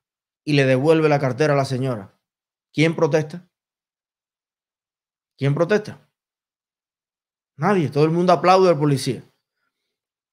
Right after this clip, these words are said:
Tercer contexto. Hay un bar, hay un lugar nocturno, la gente salió a disfrutar en familia allí, y hay un tipo que se puso borracho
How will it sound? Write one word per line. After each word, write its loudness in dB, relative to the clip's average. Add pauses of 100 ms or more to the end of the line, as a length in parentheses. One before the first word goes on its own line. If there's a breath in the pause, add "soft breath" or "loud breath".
(100)
Tercer 4
contexto. -2 (1000)
Hay 0
un 2
bar, 2 (300)
hay -4
un -2
lugar 2
nocturno, -2
la -2
gente -4
salió -6 (1080)
a -4
disfrutar 0
en 0
familia 0
allí, -2 (640)
y -2
hay 4
un 0
tipo -2
que -2
se -2
puso -2
borracho 2